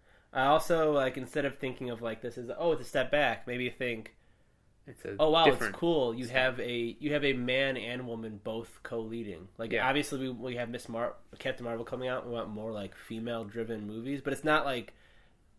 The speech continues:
Speaker 1: Ant-Man with the sidekick, the Wasp. It seems like it's being marketed as, like, they are fucking
Speaker 2: She has the better suit than he does.
Speaker 1: Yeah, they're both on par with each other. So, like, I, I think it's a lot, there's, like, a lot of, um, how you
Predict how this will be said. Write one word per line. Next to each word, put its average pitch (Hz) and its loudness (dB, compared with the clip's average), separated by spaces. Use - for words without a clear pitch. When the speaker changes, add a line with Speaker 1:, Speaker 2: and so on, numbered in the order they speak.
Speaker 1:
Ant-Man 120 0
with 143 -2
the 135 -2
sidekick, 123 -2
the 110 -8
Wasp. 95 -6
It - -10
seems 226 0
like 139 4
it's 113 -6
being 120 -2
marketed 110 -6
as, 107 -8
like, 101 -6
they 127 0
are 117 4
fucking 101 -6
Speaker 2:
She 147 2
has 160 4
the 131 2
better 127 2
suit 180 0
than 110 -8
he 110 -10
does. 147 -10
Speaker 1:
Yeah, 151 6
they're 135 2
both 139 2
on 123 -4
par 123 0
with 113 -6
each 104 -10
other. 95 -8
So, 156 6
like, 131 2
I, 156 2
I 156 2
think 165 0
it's 151 0
a 135 0
lot, 127 2
there's, 127 -2
like, 120 0
a 117 -2
lot 113 -2
of, 107 -6
um, 92 -6
how 110 -4
you 107 -6